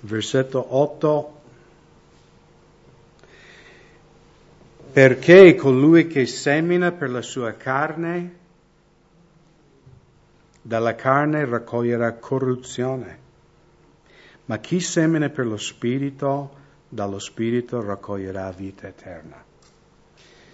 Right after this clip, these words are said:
Ok? Quindi torniamo all'analogia che Paolo usa in Efesini. Il vecchio uomo che è corrotto,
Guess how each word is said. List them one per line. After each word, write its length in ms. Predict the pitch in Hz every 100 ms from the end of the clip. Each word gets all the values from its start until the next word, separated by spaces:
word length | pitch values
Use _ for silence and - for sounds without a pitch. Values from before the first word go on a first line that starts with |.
| -
Ok? 520 | - - 120 131 123 127 - - _
Quindi 260 | 151 151
torniamo 680 | 143 151 151 151 151 151 147
all'analogia 760 | 135 127 127 127 123 120 127 123
che 180 | 127
Paolo 340 | 120 120 117 120
usa 260 | 120 110
in 100 | 117
Efesini. 640 | 113 104 113 107 110 98 - - _ _ _ _
Il 180 | 113 104
vecchio 440 | 110 151 156 180
uomo 420 | 170 160 170 180
che 160 | 180 127
è 40 |
corrotto, 760 | - 120 110 107 - 143 202 -